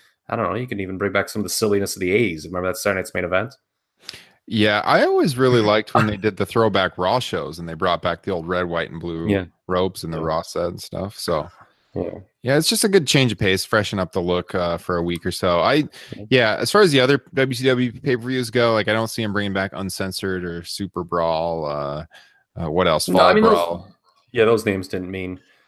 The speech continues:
Speaker 1: a, a ton. I mean, well, Fall Brawl was always associated with the War Games, but,
Speaker 2: Which
Speaker 1: um,
Speaker 2: N X T is using, so there you go. There's one.
Speaker 1: Yeah, there you go.
Speaker 2: Back.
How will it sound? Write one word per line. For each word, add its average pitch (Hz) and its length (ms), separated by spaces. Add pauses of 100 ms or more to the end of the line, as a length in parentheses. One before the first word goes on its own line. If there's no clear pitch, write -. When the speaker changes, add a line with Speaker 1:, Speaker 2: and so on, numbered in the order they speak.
(360)
Speaker 1:
a, 101 60
a 104 220
ton. - 500
I 123 60
mean, 208 100
well, 226 80
Fall 220 240
Brawl 110 300
was 101 160
always 98 200
associated 95 640
with 87 80
the - 80
War 92 320
Games, 90 440
but, 90 420
Speaker 2:
Which 98 180
Speaker 1:
um, 101 40
Speaker 2:
N 104 120
X 95 140
T - 100
is 98 220
using, 90 340
so 87 400
there 98 160
you 90 80
go. 87 220
There's 92 200
one. 87 160
Speaker 1:
Yeah, 120 140 (160)
there 110 120
you 120 80
go. 160 300
Speaker 2:
Back. - 60